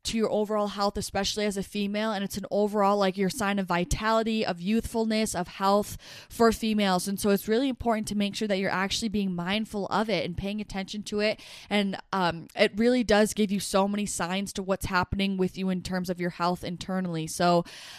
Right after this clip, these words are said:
I'm really big on tracking my period, tracking any symptoms that I'm experiencing, and just observing my period so that I will be aware of any signs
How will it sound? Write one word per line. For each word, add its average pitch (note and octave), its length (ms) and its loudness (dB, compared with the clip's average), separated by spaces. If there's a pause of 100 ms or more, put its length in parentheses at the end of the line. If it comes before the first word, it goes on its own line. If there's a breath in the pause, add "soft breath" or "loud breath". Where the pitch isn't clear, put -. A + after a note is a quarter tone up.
(100)
I'm G#3+ 220 6
really A#3 260 6
big G#3+ 220 4
on G#3+ 100 2
tracking G#3+ 380 -2
my G3+ 120 0
period, G#3 460 0
tracking G3+ 400 0
any F#3+ 160 0
symptoms G#3 520 -2
that G3+ 100 2
I'm G3+ 100 0
experiencing, G3+ 840 -2
and F#3 80 -2
just F#3+ 240 2
observing G#3 640 0
my A3+ 140 2
period G3+ 640 0 (180 loud breath)
so - 160 6
that G#3+ 180 6
I G3 120 4
will G3+ 140 2
be A3 160 4
aware G#3 420 4
of F#3+ 160 0
any G3 160 0
signs F#3+ 580 -2